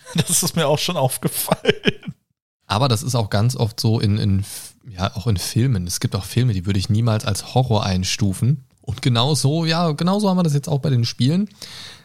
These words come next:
Speaker 2: Aber ich würd sagen, wir beschränken uns jetzt nicht drauf, was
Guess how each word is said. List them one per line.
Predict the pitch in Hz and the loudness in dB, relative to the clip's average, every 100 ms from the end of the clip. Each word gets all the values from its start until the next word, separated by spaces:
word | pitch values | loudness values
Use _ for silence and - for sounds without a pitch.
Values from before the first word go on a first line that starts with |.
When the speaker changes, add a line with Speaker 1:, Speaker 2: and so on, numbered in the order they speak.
| _ | _
Speaker 2:
Aber | - 147 156 - | 0 2 2 0
ich | 156 - | -2 -2
würd | 151 | 0
sagen, | 165 165 | 2 2
wir | 143 | 2
beschränken | 131 - 156 147 | 0 2 2 2
uns | 147 131 | 0 0
jetzt | 127 | 2
nicht | 127 - | 2 0
drauf, | - 127 135 131 | 0 0 0 2
was | 113 120 - - | 0 2 0 -2